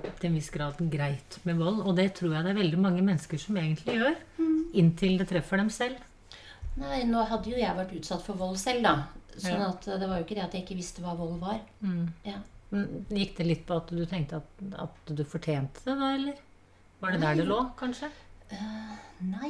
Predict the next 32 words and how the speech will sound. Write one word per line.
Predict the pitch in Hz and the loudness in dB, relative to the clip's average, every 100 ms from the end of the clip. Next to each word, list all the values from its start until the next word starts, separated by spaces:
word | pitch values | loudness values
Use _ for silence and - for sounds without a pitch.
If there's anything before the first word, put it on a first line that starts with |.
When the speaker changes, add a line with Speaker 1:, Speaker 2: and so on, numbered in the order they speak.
| 320 | -4
Speaker 2:
jeg | 311 | -4
syntes | - 277 254 - 185 | -4 -4 -4 -4 -12
ikke | 196 233 | -8 -6
at | 247 | -4
jeg | 339 | -6
fortjente | 381 269 190 190 269 | -4 0 0 0 -4
det. | 339 - | -4 -2
<laughs> | |
Jeg | 262 | 0
har, | - 254 | 0 0
Speaker 1:
Nei. | 220 262 240 240 - | 6 8 8 6 8
Speaker 2:
jeg | 254 | 6
har | 233 240 | 4 2
ikke | 320 | 2
tenkt | 302 233 247 | 2 2 4
det. | 269 349 - 254 - - - 247 - | 4 4 2 0 0 -12 -8 -6 -2
Eh, | 233 254 262 254 233 214 - - - - - - - - - - - 233 | 2 4 4 2 0 -2 -6 -12 -20 -20 -20 -20 -20 -20 -20 -20 -12 2
men | 254 | 4
jeg | 269 | 4
har, | 254 240 226 220 202 220 - 190 - - - - | 2 0 2 0 -2 -8 -8 -10 -10 -12 -12 -12
Speaker 1:
Siden | - 202 180 | -2 0 2
det | |
var | 180 | 2
Speaker 2:
jeg | |
har | 170 | 4
Speaker 1:
greit, | 156 | 6
Speaker 2:
hatt | 233 | 4
en | 220 | 2
Speaker 1:
liksom? | 214 269 277 - - - - - - - - | 0 -4 -6 -10 -20 -20 -20 -20 -20 -12 0
Speaker 2:
Jeg | 262 | 2
har | 269 | 2
forstått, | 320 - - 190 202 - - | -4 -6 -2 -2 -2 -8 -12